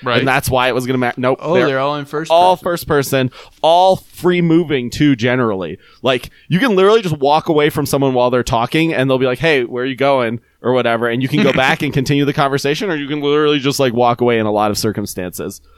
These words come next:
Speaker 2: Um,
Speaker 1: Okay,
Speaker 2: so they're
Speaker 1: that's
Speaker 2: very
Speaker 1: interesting.
Speaker 2: free flowing, and then the dialogue, you have a bunch of choices all the time.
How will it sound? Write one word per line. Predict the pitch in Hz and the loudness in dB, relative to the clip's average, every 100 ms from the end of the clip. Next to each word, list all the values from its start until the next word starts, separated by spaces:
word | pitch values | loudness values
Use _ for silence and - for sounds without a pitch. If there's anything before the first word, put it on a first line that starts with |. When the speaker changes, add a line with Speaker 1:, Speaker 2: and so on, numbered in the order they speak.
| _ - - _ - | _ -20 -20 _ -2
Speaker 2:
Um, | 123 120 107 104 | 0 2 0 -2
Speaker 1:
Okay, | 120 - | -6 -10
Speaker 2:
so | - | -2
they're | 170 | 0
Speaker 1:
that's | |
Speaker 2:
very | 160 190 | 2 2
Speaker 1:
interesting. | 208 - | 2 0
Speaker 2:
free | 196 | -4
flowing, | 175 185 190 185 | 0 2 2 0
and | 165 | -6
then | 165 | -6
the | 151 | -2
dialogue, | 139 151 170 165 165 147 | 0 2 2 4 2 2
you | 147 | -2
have | 135 | -2
a | |
bunch | 135 139 147 | -2 -2 -2
of | |
choices | - 131 131 143 127 | -2 0 0 0 0
all | 131 | 2
the | 127 | 2
time. | 127 123 123 120 | 0 0 0 0